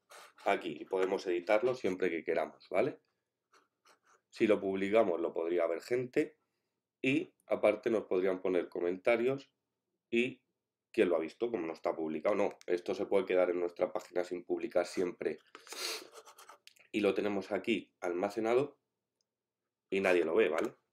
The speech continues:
Eso ya como queráis. Aquí en estos tres botoncitos de arriba, al lado del logo, podemos hacer que salga esto o que se quite, ¿vale?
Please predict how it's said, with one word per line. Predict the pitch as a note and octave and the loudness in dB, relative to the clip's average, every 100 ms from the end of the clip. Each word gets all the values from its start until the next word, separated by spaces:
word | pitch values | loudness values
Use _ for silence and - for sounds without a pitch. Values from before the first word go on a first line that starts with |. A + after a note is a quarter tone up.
| _ - - - | _ -20 -12 -6
Eso | G2 F#2 | -2 2
ya | F#2+ A#2+ _ _ - | 0 -2 _ _ -10
como | G2 F2+ | -2 -2
queráis. | D#2+ F2 D#2 - | 2 2 0 -2
Aquí | D#2+ A#2+ C#3+ | -6 -2 0
en | C3 | 0
estos | F#2+ - F#2 | -4 -6 -8
tres | - G#2 | -4 -4
botoncitos | G2+ G2 F#2+ - A#2 B2+ C#3 - _ - - - _ _ - - _ _ _ _ _ _ _ _ _ _ | -2 -4 -6 -4 -4 -2 -6 -10 _ -20 -20 -20 _ _ -20 -20 _ _ _ _ _ _ _ _ _ _
de | F#2+ | 0
arriba, | F#2 C3 D#3+ | 2 2 2
al | A#2+ | 2
lado | G2 G2+ | 2 0
del | G2+ G2 F#2+ F#2+ F#2+ F#2+ | 2 2 2 2 2 0
logo, | G2 C3 E3 - - _ _ _ - | 2 0 0 -6 -16 _ _ _ -2
podemos | F2+ F2+ F2 - - - - - | 0 0 -2 -6 -20 -20 -20 -6
hacer | F#2 - F#2 | -4 -4 -4
que | F#2+ | -2
salga | G2 F#2+ G#2+ | 0 2 2
esto | B2 - C#3 C#3+ _ _ | 2 -2 -6 -6 _ _
o | F#2 | -6
que | E2+ | -4
se | E2 D#2 | -4 -6
quite, | D#2+ C#2+ B1+ | -8 -10 -8
¿vale? | - A#2+ | -4 -4